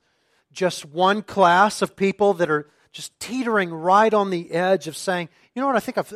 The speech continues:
I've changed my mind about this Jesus thing. Jesus actually isn't the Christ." That is not the only class of person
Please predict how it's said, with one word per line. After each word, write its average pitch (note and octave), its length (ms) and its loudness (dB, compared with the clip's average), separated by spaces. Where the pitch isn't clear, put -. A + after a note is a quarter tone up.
I've D#3 80 -18
changed F3+ 300 -8
my D#3 120 -4
mind C3 360 -2
about E3 220 -2
this D3 180 -12
Jesus D#3 400 -12
thing. F#3 180 -12
Jesus B3+ 360 -8
actually G#3 560 -2
isn't D#3 340 -2
the C#3 80 -16
Christ." C#3 580 -2
That A#3+ 220 6
is A3 160 -4
not A3 180 4
the A3+ 180 -6
only A3 380 4
class G3 460 6
of - 160 -8
person D#3+ 580 -2